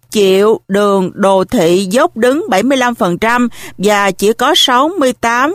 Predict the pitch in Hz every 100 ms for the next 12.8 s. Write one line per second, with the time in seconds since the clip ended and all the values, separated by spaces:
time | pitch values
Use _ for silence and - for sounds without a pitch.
0 | 403 233 190 165 220 233 233 240 233 202
1 | 160 185 180 269 - 269 339 415 _ _
2 | _ _ - - - 233 233 226 220 220
3 | 220 214 196 - - - 240 220 226 349
4 | 349 196 - 277 277 - - 190 202 190
5 | 185 208 185 254 311 - 285 370 - 196
6 | 165 214 381 - - - - 277 311 381
7 | 269 196 170 240 262 285 202 175 214 294
8 | 185 165 180 - - - 180 254 294 196
9 | 175 269 285 269 - - - 240 277 262
10 | 294 381 180 - 196 254 - 247 233 240
11 | 233 196 156 247 240 233 170 - - -
12 | - - 277 294 294 339 294 165